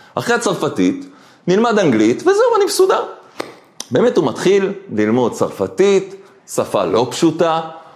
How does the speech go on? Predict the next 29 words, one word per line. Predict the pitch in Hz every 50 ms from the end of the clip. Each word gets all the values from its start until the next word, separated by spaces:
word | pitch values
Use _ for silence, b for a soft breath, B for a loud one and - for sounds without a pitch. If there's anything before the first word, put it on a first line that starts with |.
| B B
הוא | - 226 202
מתחיל | 160 - - - 117 110
ללמוד, | 104 95 98 117 160 220 247 254 247 233 214 170 156
ולאט | 156 151 135 123 120 104 - - 151
לאט | 139 165 214 226 214 185
שובר | - - 135 117 117 101
את | 92 -
השיניים, | 98 - - 170 175 196 226 233 226 208 180 147
לא | 135 120 -
פשוט, | - 127 131 - - - 254 254 226 180 151
לאט | 131 123 113 110 - 147
לאט, | 170 208 220 - 220 - 147
קסקוסי, | 120 - - 165 160 156 - - 233 240 226
מיסיה, | 196 170 156 156 - 208 226 247 247 233 196 165
קרואסון, | - 143 123 135 151 - - 233 247 240 214 185
מתחיל | 196 196 - - 269 254
ללמוד | 269 262 262 269 262
את | 269
השפה. | 254 226 233 240 208 - 269 277 269 247 262 - - - - - - - _ _ _ _ - -
אבל | 165 180 165 170
פתאום | 190 190 190 190
שם | 180 - 190 196 214
לב, | 240 240 233 185 - - - B B B B B B B B B 139
נגמר | 143 139 156 165 165
הזמן, | 180 165 190 262 226 196 170 - - - - -
הטיסה | - 135 - 156 147 - 233 233
שלו | 226 202 185 156 135
עוד | 143 180 185
יומיים, | 196 208 233 269 254 190